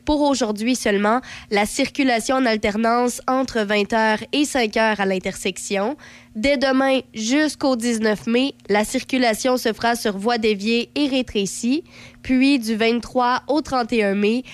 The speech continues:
la circulation se fera en alternance du lundi au vendredi de sept heures à dix-sept heures trente. À noter que dans la zone de travaux, la limite sera réduite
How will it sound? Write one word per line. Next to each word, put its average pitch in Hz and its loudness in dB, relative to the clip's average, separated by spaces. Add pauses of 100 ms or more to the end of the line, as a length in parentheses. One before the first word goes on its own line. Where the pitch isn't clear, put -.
(160)
la 202 2
circulation 247 0
se 240 -2
fera 226 0
en 233 0
alternance 220 0
du 208 -4
lundi 254 2
au 285 2
vendredi 220 0
de 202 0
sept 196 -2
heures 233 2
à 208 0
dix-sept 240 0
heures 185 -4
trente. 180 -6 (340)
À 208 0
noter 233 2
que 262 0
dans 214 2
la 202 2
zone 233 0
de 220 2
travaux, 214 0
la 247 2
limite 220 0
sera 208 -2
réduite 214 -2